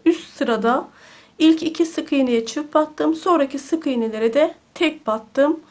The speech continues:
Ve toplamda sekiz sık iğneye ulaşmış olmam lazım. Şimdi üç sıra hiç artırma, eksiltme yapmadan sekiz sık iğnemi örüyorum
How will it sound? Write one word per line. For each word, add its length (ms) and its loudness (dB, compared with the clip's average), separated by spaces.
Ve 120 -6
toplamda 800 0
sekiz 500 -6
sık 280 -6
iğneye 380 0
ulaşmış 640 -2
olmam 460 -2
lazım. 640 -2
Şimdi 300 0
üç 260 -2
sıra 460 0
hiç 240 -2
artırma, 540 0
eksiltme 520 -2
yapmadan 580 -2
sekiz 460 -4
sık 340 -8
iğnemi 360 0
örüyorum 640 2